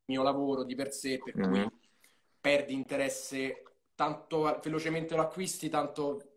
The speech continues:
Speaker 1: mm, f-, facilmente lo puoi perdere. Quindi, insomma,
Speaker 2: Mm.
Speaker 1: c'è anche una necessità che lo stilista e che il, il, il fotografo in quel caso siano bravi a, a, a tirare la concentrazione anche in qualche
Speaker 2: Certo.
Speaker 1: modo,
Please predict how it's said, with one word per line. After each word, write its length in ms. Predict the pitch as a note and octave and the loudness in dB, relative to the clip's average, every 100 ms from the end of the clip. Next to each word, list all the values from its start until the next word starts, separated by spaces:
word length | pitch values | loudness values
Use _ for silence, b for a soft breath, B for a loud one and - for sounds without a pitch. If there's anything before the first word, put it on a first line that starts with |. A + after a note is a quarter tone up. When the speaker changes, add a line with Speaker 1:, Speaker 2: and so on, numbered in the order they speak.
| - | -12
Speaker 1:
mm, 180 | C#3+ C3+ | -6 -6
f-, 240 | - - C3 | -6 -12 -10
facilmente 600 | D#3+ - C3+ D3+ C#3+ C3+ | -6 -6 -4 -2 -2 -2
lo 100 | B2+ | -2
puoi 120 | C3 | 0
perdere. 460 | C3 A#2 A2 G#2+ A2+ | 0 0 -2 -4 -6
Quindi, 240 | C3 C3 | -4 -4
insomma, 360 | A#2 A#2 A#2 A2 | -2 -2 -2 -2
Speaker 2:
Mm. 60 | B B - | B B 0
Speaker 1:
c'è 180 | C#3+ C#3+ | 6 8
anche 240 | D#3 F3 | 8 6
una 80 | D#3 | 2
necessità 400 | D3 D3 - E3 | 2 -2 0 0
che 120 | - C3+ | 2 2
lo 120 | C3 | 2
stilista 580 | - C#3 D#3+ D3 - C#3 | -2 -2 -2 -4 -2 -4
e 80 | - | -2
che 120 | C3 | -4
il, 520 | B2 B2 A#2+ A#2 A2 | -4 -2 0 0 -2
il, 120 | A2+ A2 | -8 -12
il 60 | G#2+ | -10
fotografo 420 | B2 C3+ C3 A#2+ | -2 0 0 -2
in 80 | A#2 | -6
quel 140 | A#2 | -8
caso 220 | D3+ C3+ | -6 -8
siano 220 | A#2 A#2 | -6 -6
bravi 380 | A#2 C3 B2+ A#2+ | 0 2 2 2
a, 80 | G#2+ - - _ _ _ _ _ - | -2 -2 -10 _ _ _ _ _ 2
a, 320 | A#2 A#2 A2+ | 4 4 2
a 200 | B2+ B2 | 0 0
tirare 300 | C#3+ E3+ D#3+ | -2 0 2
la 100 | D3 | 0
concentrazione 840 | C#3 - C3+ C#3 - - D3+ B2+ B2 | -4 -8 -10 -10 -10 -6 -4 -4 -6
anche 320 | A#2 A2+ A#2 | -8 -10 -12
in 60 | |
qualche 200 | - A#2 | -10 2
Speaker 2:
Certo. 160 | - F#2+ | 6 6
Speaker 1:
modo, 160 | A2+ | 4